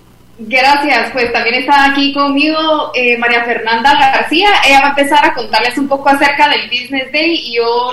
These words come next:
les voy a terminar contando, eh, unos detalles que les queremos,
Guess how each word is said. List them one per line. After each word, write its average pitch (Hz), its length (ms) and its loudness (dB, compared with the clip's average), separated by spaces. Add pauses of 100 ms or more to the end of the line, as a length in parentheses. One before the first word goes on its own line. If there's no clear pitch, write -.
(220)
les 214 360 -4
voy 220 140 -6
a 240 120 -4
terminar 202 500 -4
contando, 233 680 -4 (180)
eh, 214 300 -2
unos 254 260 -6
detalles 226 460 -2
que 240 100 -8
les 233 200 -6
queremos, 220 560 -8